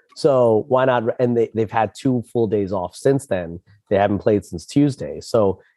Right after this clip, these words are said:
it would have been a perfect opportunity to give them, like, three more game, three more days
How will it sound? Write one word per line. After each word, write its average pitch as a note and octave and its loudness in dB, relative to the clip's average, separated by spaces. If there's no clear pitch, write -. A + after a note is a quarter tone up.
it D#3 4
would D#3 4
have D3 4
been B2+ 2
a A2+ 2
perfect B2+ 0
opportunity G#2+ -2
to G2 -2
give F#2+ -4
them, F#2+ -4
like, F2+ -6
three B2 2
more A2 2
game, F#2+ -4
three B2+ 2
more A2+ 4
days G2 2